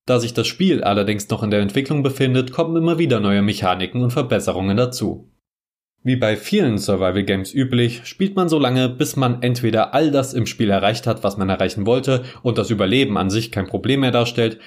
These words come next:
oder bis man merkt, dass man theoretisch an einem Punkt ist, an dem man fähig ist, alles zu erreichen, es aber einfach eine enorme Menge an Zeit in Anspruch nehmen würde. Wie bereits angedeutet, im Multiplayer trägt sich das Spiel vermutlich länger.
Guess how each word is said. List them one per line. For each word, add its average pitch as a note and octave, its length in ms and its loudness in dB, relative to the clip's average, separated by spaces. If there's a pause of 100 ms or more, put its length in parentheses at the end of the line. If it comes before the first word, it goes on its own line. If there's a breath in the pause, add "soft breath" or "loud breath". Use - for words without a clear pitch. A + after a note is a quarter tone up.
(120)
oder F#3 200 2
bis D#3+ 180 -2
man B2 120 2
merkt, G#2+ 400 -2
dass C#3 140 -2
man C#3 140 0
theoretisch D#3 580 0
an C#3+ 140 0
einem C#3+ 160 0
Punkt D3+ 240 -2
ist, C3+ 200 -2 (180 loud breath)
an A#2+ 100 0
dem D3+ 100 2
man C#3 160 0
fähig E3+ 460 0
ist, G2 200 -4
alles G2 280 0
zu A#2 100 0
erreichen, A#2 540 2 (180 loud breath)
es C#3 160 0
aber D#3+ 160 2
einfach D3 300 -2
eine C#3 200 0
enorme D#3 460 2
Menge C#3+ 240 2
an C3 140 0
Zeit C#3+ 240 0
in G2+ 100 0
Anspruch G2 400 -2
nehmen F#2 240 0
würde. E2+ 360 -2 (500)
Wie B2 120 2
bereits G2 340 0
angedeutet, A2 840 0
im F3 140 0
Multiplayer E3+ 580 2
trägt G#2 260 -4
sich G#2+ 140 -4
das C#3+ 180 -2
Spiel G2+ 220 0
vermutlich G2 540 -2
länger. F#2 420 -2